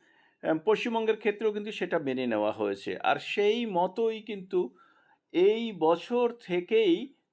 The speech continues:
চালু হতে চলেছে এই জাতীয় শিক্ষানীতির উচ্চ মাধ্যমিকের পরীক্ষা ব্যবস্থা। তো আমরা এখন দেখে নেব যে পশ্চিমবঙ্গের ক্ষেত্রে উচ্চ মাধ্যমিকের পরীক্ষার ব্যবস্থার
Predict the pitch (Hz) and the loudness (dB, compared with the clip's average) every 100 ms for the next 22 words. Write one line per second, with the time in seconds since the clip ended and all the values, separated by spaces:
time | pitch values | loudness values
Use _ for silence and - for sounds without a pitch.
0 | - 196 190 214 202 214 202 196 196 185 | -2 2 2 0 -4 -4 -4 -2 -2 -2
1 | 180 160 180 - _ _ 180 208 185 175 | -2 -2 -4 -6 _ _ 2 2 2 0
2 | 175 208 202 190 208 - 196 185 196 - | -2 -2 -2 -2 -6 -8 -6 -6 -6 -4
3 | 190 190 233 214 214 190 208 208 208 196 | -6 -4 -4 0 -2 -2 -8 -4 -4 -2
4 | 175 151 147 113 92 87 95 - 90 - | -2 -4 -2 0 0 -2 -6 -8 -8 -8
5 | _ _ _ _ _ - 196 160 196 247 | _ _ _ _ _ -2 0 0 0 0
6 | 262 262 247 214 214 226 180 160 196 - | -2 -2 -4 0 0 -2 -2 0 0 -4
7 | _ _ 147 175 180 185 226 202 202 202 | _ _ -4 -2 0 -2 -2 -6 -2 -2
8 | 208 - 202 180 180 180 - 214 214 196 | -2 -4 -4 0 0 -2 -4 -6 -6 -8
9 | 208 208 208 196 185 202 - 226 185 180 | -8 -4 -4 -2 -4 -4 -8 -4 0 0
10 | 190 190 185 | -2 -2 -4